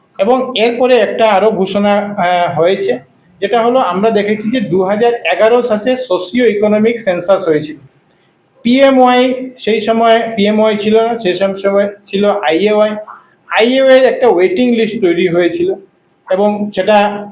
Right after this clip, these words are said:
খুব সঠিক ছিল বলে এটাও বলা যায় না। পরবর্তীতে আমাদের সরকার আসার পরে দু হাজার আঠারো সনে একটা অ্যাডিশনাল লিস্ট তৈরি করা হয়েছিল, যার ভিত্তিতে আজকের দিনে দেওয়া হচ্ছে। কিন্তু আমরা গ্রামে গঞ্জে গেলে অনেক সময় শুনতে পারি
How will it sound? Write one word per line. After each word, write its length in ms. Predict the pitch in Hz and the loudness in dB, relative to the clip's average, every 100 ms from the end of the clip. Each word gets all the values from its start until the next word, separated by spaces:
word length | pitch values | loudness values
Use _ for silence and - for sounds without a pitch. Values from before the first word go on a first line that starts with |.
| - | -6
খুব 180 | 220 208 | -4 -2
সঠিক 440 | 175 - 226 214 | -4 -2 -2 -2
ছিল 180 | 220 220 | 0 2
বলে 220 | 196 202 | 2 0
এটাও 420 | 196 196 202 202 | 2 2 2 0
বলা 220 | 180 185 | 0 0
যায় 240 | 190 185 185 | 0 0 -2
না। 140 | 190 - _ _ - _ _ | -6 -12 _ _ -20 _ _
পরবর্তীতে 1000 | 190 226 233 233 233 214 240 240 233 233 - _ _ | 2 4 4 2 0 2 2 2 -2 -8 -10 _ _
আমাদের 380 | 165 175 196 220 | -4 0 2 2
সরকার 380 | 214 208 208 208 | 2 0 2 4
আসার 260 | 190 202 208 | 4 2 0
পরে 220 | 208 208 | 0 0
দু 180 | 175 180 | 0 2
হাজার 480 | 185 202 202 208 185 | 2 2 2 0 -4
আঠারো 340 | 160 - 208 | -6 -2 -2
সনে 480 | 208 208 208 214 208 - _ _ | 0 0 0 -2 -6 -10 _ _
একটা 420 | 175 170 202 190 185 | -8 -2 0 0 -2
অ্যাডিশনাল 500 | 170 196 214 220 214 | -4 -2 0 0 2
লিস্ট 300 | 196 202 196 | 0 0 0
তৈরি 280 | 190 196 208 | 0 0 0
করা 220 | 196 190 | 2 4
হয়েছিল, 420 | 190 190 208 202 | 2 0 0 2
যার 200 | 170 175 | 2 2
ভিত্তিতে 400 | 180 180 202 226 | 0 -4 -4 -2
আজকের 380 | 175 - 190 190 | -2 -4 -8 -4
দিনে 180 | 190 185 | -2 0
দেওয়া 240 | 180 175 | 2 2
হচ্ছে। 240 | 170 - - _ _ _ _ | 0 -4 -12 _ _ _ _
কিন্তু 200 | 277 269 | -8 -2
আমরা 280 | 262 247 269 | 0 2 2
গ্রামে 320 | 220 196 208 | 4 2 2
গঞ্জে 320 | 226 233 226 226 | 2 0 2 2
গেলে 180 | 208 214 | 4 2
অনেক 260 | 190 202 202 | 2 0 -2
সময় 240 | 208 214 | 0 0
শুনতে 340 | 208 170 196 | 0 -4 -2
পারি 320 | 185 160 196 | -2 -2 -2